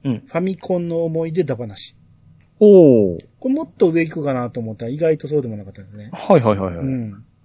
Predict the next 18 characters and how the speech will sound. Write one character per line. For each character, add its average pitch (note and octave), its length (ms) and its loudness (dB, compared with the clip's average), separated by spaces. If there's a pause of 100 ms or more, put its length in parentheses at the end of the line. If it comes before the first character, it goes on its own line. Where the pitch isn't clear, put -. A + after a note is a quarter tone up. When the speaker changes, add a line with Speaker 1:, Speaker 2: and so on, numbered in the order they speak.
(640)
Speaker 2:
続 E3+ 280 -10
い B2 80 -6
て、 A2+ 240 -14 (920)
十 F3+ 220 0
四 E3 240 -2 (100)
票。 G#2 220 -10 (480)
Speaker 1:
う C3 40 -6
ん。 A2+ 180 -8
Speaker 2:
十 G#3 220 -2
四 G#3 200 2
票 C3 180 -6
が A2+ 80 -12
三 D#3+ 160 -6
つ C#3 140 -6
あ A2+ 40 -6
り G2+ 60 -12
ま F#2+ 120 -20
す。 - 180 -20